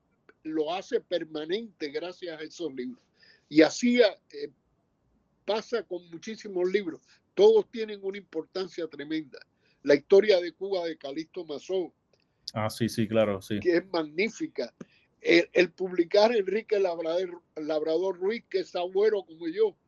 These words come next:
Speaker 1: me dio un, un gusto
Speaker 2: La
Speaker 1: tremendo
Speaker 2: historia, la
Speaker 1: también.
Speaker 2: historia, la, la de Calixto Mazó, la, la, creo que la prologó Leonel de la Cuesta, ¿no? Si no recuerdo
Speaker 1: Leonel
Speaker 2: yo
Speaker 1: de
Speaker 2: mal.
Speaker 1: la Cuesta la, no solamente la prologó, la terminó también
Speaker 2: La,
Speaker 1: con,
Speaker 2: la terminó también,
Speaker 1: con
Speaker 2: sí.
Speaker 1: los últimos años,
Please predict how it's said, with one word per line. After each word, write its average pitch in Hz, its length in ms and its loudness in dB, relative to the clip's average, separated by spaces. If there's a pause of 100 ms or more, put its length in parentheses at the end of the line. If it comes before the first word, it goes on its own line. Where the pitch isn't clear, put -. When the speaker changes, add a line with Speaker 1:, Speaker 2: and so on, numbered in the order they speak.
(600)
Speaker 1:
me 151 180 -4
dio 180 220 -4
un, 208 160 -10
un 175 400 -18
gusto 196 400 2
Speaker 2:
La 123 100 8
Speaker 1:
tremendo 151 200 6
Speaker 2:
historia, 185 200 10
la - 80 2
Speaker 1:
también. 139 180 4 (180)
Speaker 2:
historia, 180 180 8
la, 135 140 8 (400)
la 131 180 4
de 135 80 8
Calixto 175 800 6
Mazó, 156 480 4
la, 139 340 8
la, 123 220 2
creo 156 200 2
que 185 60 2
la 160 160 6
prologó 135 380 6
Leonel 165 320 2
de 165 80 2
la 131 160 4
Cuesta, 139 340 2
¿no? 196 260 0 (140)
Si - 160 -4
no 151 120 2
recuerdo 156 320 6
Speaker 1:
Leonel 208 120 10
Speaker 2:
yo 226 80 8
Speaker 1:
de 233 140 10
Speaker 2:
mal. - 0 -
Speaker 1:
la 208 160 8
Cuesta 226 340 8
la, 196 240 8
no 202 160 6
solamente 226 480 4
la 196 180 6
prologó, 185 440 4
la 170 140 2
terminó 165 600 -2
también 180 500 -4
Speaker 2:
La, 139 120 -6
Speaker 1:
con, 165 120 -6
Speaker 2:
la 131 160 2
terminó 127 360 2
también, 123 260 6
Speaker 1:
con 180 80 8
Speaker 2:
sí. 185 60 8
Speaker 1:
los - 160 0
últimos 208 580 2
años, 214 480 2